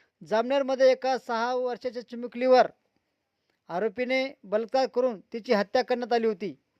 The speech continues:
आरोपीला अटक केल्यानंतर आदिवासी समाज आक्रमक झाला होता. आरोपीला पोलिसांनी आ-, अटक केल्यानंतर संतप्त जमावातील आरोपीला आमच्या ताब्यात द्यावे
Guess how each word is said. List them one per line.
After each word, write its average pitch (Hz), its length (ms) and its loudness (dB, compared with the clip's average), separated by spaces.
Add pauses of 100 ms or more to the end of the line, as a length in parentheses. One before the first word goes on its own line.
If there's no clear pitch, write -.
(460)
आरोपीला 240 460 2
अटक 262 280 0
केल्यानंतर 254 560 -2
आदिवासी 233 500 -4
समाज 247 360 2 (200)
आक्रमक 254 340 -4
झाला 233 260 4
होता. 185 280 0 (400)
आरोपीला 226 420 -2
पोलिसांनी 254 440 -4
आ-, 247 140 -2 (420)
अटक 208 300 -2
केल्यानंतर 247 540 2 (920)
संतप्त 208 360 -2
जमावातील 254 520 0
आरोपीला 247 560 2 (260)
आमच्या 202 280 -2
ताब्यात 247 360 0
द्यावे 233 340 2